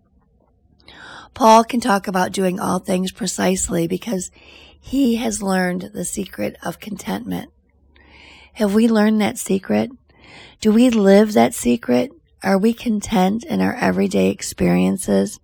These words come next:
and relationship with God? Third, the joyful gift. What a curious way Paul has of saying thank you.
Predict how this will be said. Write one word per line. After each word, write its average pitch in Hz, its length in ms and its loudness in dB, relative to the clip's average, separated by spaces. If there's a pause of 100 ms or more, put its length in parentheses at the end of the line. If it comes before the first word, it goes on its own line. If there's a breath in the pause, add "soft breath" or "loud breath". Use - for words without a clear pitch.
(420 soft breath)
and 185 240 0
relationship 185 840 -4
with 196 160 -10
God? 180 480 -4 (1500 loud breath)
Third, 233 500 2 (240)
the 214 120 -8
joyful 208 440 -2
gift. - 580 -6 (640 loud breath)
What 214 220 6
a 226 80 6
curious 214 580 -2
way 196 220 2
Paul 190 380 -4
has 180 520 -2
of - 140 -10
saying 175 440 -4
thank 175 340 -4
you. - 300 -8